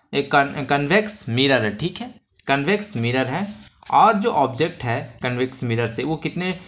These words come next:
कितने डिस्टेंस की दू-, अ, दूरी पे है, टेन सेंटीमीटर, और फोकल लेंथ हम लोग कितना दिया है, फ़िफ़्टीन सेंटीमीटर। हम लोग को, अ, इमेज का पोजीशन फाइंड करना है और नेचर फाइंड करना है। तो चलिए देखते हैं। तो हम लोग का सबसे पहले यू,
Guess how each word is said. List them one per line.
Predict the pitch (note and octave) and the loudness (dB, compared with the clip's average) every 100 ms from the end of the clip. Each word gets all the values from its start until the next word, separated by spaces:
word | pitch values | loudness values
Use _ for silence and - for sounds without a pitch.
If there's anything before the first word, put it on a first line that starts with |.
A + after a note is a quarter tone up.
| - | -8
कितने | D3 C#3+ F3+ | -4 -2 0
डिस्टेंस | E3+ E3 F3+ E3 | 2 2 0 0
की | |
दू-, | F3 E3+ | 0 0
अ, | E3 D#3 | 0 -2
दूरी | D3+ D3+ E3 | 0 0 0
पे | E3+ | 2
है, | F#3 A#3 - - _ _ - - - | 2 0 -4 -20 _ _ -20 -8 4
टेन | G3 E3 | 6 6
सेंटीमीटर, | D3 A2+ A2 G#2 - | 4 2 2 0 0
और | - C#3 | 2 2
फोकल | - E3+ A3+ | 2 0 4
लेंथ | G#3+ G#3 | 4 4
हम | G3 G3 | 4 4
लोग | G3+ | 4
कितना | G3+ G3+ G3 | 2 2 2
दिया | F#3 F#3+ | 4 2
है, | A#3 - - - | 2 -2 -16 -8
फ़िफ़्टीन | - D3+ F3+ D3+ | -2 0 2 0
सेंटीमीटर। | C3+ A2 A#2 A#2+ | 0 0 0 0
हम | D3+ | 0
लोग | F3 | 0
को, | F#3+ G3 G3+ - - _ _ | 2 2 0 -14 -20 _ _
अ, | - D3+ - | -2 0 2
इमेज | D#3 E3+ F3 | 2 4 4
का | - | 2
पोजीशन | E3 C#3+ C3+ F3 G3 | 2 2 2 2 2
फाइंड | G3 F#3+ F#3 | 2 0 2
करना | F#3+ F#3 F#3+ | -2 0 -2
है | G#3+ G#3+ - - | -2 -6 -12 2
और | D#3+ G#3 | 4 4
नेचर | E3 B2 C#3 B2+ | 4 2 0 -2
फाइंड | A2 G#2 G2+ | -2 -2 -4
करना | - - | -8 -12
है। | - - - - | -14 -16 -18 -14
तो | - | -6
चलिए | F3 G3 G#3+ | 0 4 4
देखते | C3+ - A#2 G2+ | 2 0 -4 -4
हैं। | G2+ - _ _ | -6 -16 _ _
तो | E3+ | 0
हम | G3 | 2
लोग | G#3+ | 2
का | A3 | 2
सबसे | G#3+ G3+ | 0 -2
पहले | G#3 G#3 F3 | 0 2 2
यू, | C#3+ B2+ | 0 -2